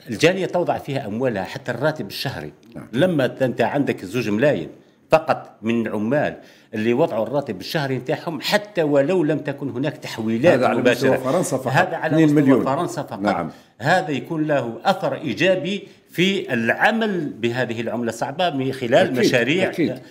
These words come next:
Speaker 1: يعني من غير تحويلات.
Speaker 2: نعم.
Speaker 1: إذا كان هذا زوج ملايين وفرت لهم أنت تحويلات الجزائر للمساهمة
Speaker 2: نعم.
Speaker 1: في شراء سكنات مثلًا،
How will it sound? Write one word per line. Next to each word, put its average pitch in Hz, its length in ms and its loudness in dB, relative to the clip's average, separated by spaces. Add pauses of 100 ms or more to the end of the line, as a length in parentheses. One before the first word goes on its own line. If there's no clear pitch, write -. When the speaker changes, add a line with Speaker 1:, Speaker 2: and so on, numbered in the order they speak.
(140)
Speaker 1:
يعني 143 280 2
من 139 220 2
غير 208 200 4
تحويلات. 143 520 0 (240)
Speaker 2:
نعم. 90 260 -4 (220)
Speaker 1:
إذا 135 200 2
كان 214 420 0
هذا 135 200 -2
زوج 135 300 -12
ملايين 139 340 2 (360)
وفرت 156 360 0
لهم 160 240 0
أنت 135 400 0
تحويلات 156 500 0
الجزائر 110 460 -2
للمساهمة 151 640 0
Speaker 2:
نعم. 143 120 0
Speaker 1:
في 117 120 -6
شراء 156 380 0
سكنات 139 500 0
مثلًا، 95 380 -6